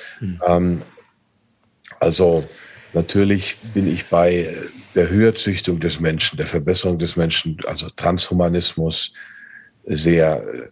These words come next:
Speaker 2: skeptisch bis ablehnend. Für mich sind das eigentlich Horrorvorstellungen. Harari hat sich ja dieser Richtung angeschlossen und es gibt ja viele in Silicon Valley, die das, ähm, die das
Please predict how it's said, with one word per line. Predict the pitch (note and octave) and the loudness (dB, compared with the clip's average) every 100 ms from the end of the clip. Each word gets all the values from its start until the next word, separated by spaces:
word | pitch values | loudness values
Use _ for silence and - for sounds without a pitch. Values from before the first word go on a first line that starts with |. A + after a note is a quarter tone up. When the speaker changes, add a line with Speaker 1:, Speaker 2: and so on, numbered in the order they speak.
| _ - | _ -8
Speaker 2:
skeptisch | - E2+ - F2 - | 0 0 0 -2 -2
bis | D#2+ - | -4 -4
ablehnend. | - - F#2 F#2+ G#2+ F#2+ | -4 -2 0 2 0 -2
Für | F2 | -2
mich | F2 F2 | -2 -2
sind | F2+ E2+ | -2 -2
das | E2+ - | -2 -2
eigentlich | D#2+ D#2 - | -4 -4 -2
Horrorvorstellungen. | E2 F#2 F#2 F#2 F#2+ - G2 F#2+ F#2 E2+ | 2 2 2 0 0 -2 2 2 0 0
Harari | E2+ D#2 E2 F#2 | 0 2 2 0
hat | E2+ D#2+ | -2 -2
sich | - - | -2 -2
ja | |
dieser | D#2+ E2+ E2 E2+ | -2 -2 0 0
Richtung | D#2+ D#2+ D2+ C#2 | 0 -4 -6 -4
angeschlossen | - E2+ F2+ F#2 F2+ G2+ - G#2+ | -2 0 0 0 0 0 0 -2
und | D#2+ | -2
es | D2+ | -4
gibt | E2 - | -8 -6
ja | D#2 | -4
viele | - E2+ F#2 | 0 0 0
in | D2 | 0
Silicon | - E2 E2 D#2+ | -2 -2 -2 -2
Valley, | D#2 D#2+ D#2+ | 0 0 0
die | D#2 | -2
das, | D2+ D3+ - - - - - - - - - _ | -2 0 -2 -4 -14 -20 -20 -20 -20 -20 -20 _
ähm, | - C#2+ C#2 - - - | -12 -8 -8 -10 -10 -8
die | D2+ | -8
das | D2+ D2 - - - | -6 -2 0 -2 -6